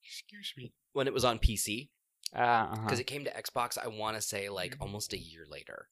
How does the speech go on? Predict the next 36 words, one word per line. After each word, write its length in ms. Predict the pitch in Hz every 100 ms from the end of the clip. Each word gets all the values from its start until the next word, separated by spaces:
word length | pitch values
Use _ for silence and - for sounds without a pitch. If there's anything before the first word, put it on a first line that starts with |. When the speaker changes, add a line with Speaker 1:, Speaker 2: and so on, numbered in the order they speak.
| _ _ -
Speaker 2:
Gotcha. 480 | 98 92 - 98 92
Speaker 1:
'Cause, 140 | 117 107
like, 140 | 110
the 80 | 113
version 260 | 117 113 117
on, 400 | 107 104 98 -
um, 560 | 101 95 92 90 90 90 -
'cause 100 | -
I 80 | 104
think 160 | 135 135
it 40 |
was, 140 | 107 92
like, 300 | 92 87 - - _ _ _ -
'cause 80 | 131
it 40 |
was 120 | 120 139
always 180 | 160
The 60 | 139
Witcher 240 | 127 -
Two, 440 | 110 113 104 98 92 _ _ _ _ _ _ _ _ _ -
Assassins 400 | - 107 - 101
of 80 | 101
Kings. 480 | 120 120 143 - -
Speaker 2:
Yeah. 260 | 107 95 113 _ _ _ _
Speaker 1:
And 200 | 113 110
then, 400 | 110 110 110 107 -
um, 640 | 101 101 95 92 90 87 - -
but 120 | 117
I 120 | 101
think 160 | 101 120
on 260 | 110 98 - -
three 140 | 104
sixty 340 | - 98 - 90
it 80 | 71
was, 180 | 90 92
like, 360 | 87 85 -